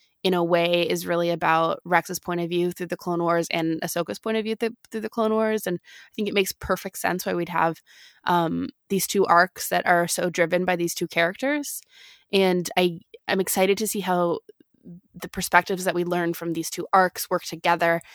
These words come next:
in the Siege of Mandalore arc, which I, has been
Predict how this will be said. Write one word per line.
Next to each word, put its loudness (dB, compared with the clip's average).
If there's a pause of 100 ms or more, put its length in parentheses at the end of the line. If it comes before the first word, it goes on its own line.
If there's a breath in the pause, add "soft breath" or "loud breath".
(180 loud breath)
in 0
the 0
Siege 0
of -2
Mandalore 0
arc, 2
which -4
I, 0
has -2
been -2